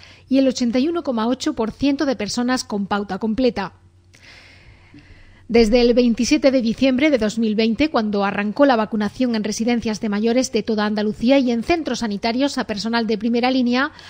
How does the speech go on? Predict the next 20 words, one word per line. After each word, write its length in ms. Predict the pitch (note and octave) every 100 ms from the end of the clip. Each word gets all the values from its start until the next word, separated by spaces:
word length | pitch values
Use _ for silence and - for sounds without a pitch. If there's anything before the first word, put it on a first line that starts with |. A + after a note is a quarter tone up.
| - -
han 160 | C4+
sido 380 | A#3+ D4+ E4 E4
doce 300 | C#4 C4 B3
meses 420 | B3+ B3 C#4+ D#4 - - - -
donde 320 | B3+ C4 D#4
se 160 | -
ha 80 | B3
ido 240 | A#3+ D4 -
completando 680 | A3+ G#3 G#3 G#3 C#4+ C4
la 140 | G#3+ G3+
estrategia 580 | G3 A3 A3 A3+ C4
de 80 | C4
vacunar 460 | G#3+ G#3 A3 C4 -
a 100 | A#3
toda 220 | B3 B3 C4+
la 100 | B3
población, 560 | G#3 G#3 - B3 F3+ - - - -
incluida 680 | C#4 C#4 C#4 B3 C4 D#4 - -
los 240 | A3 -
niños. 540 | C4 B3+ G#3 F3+ -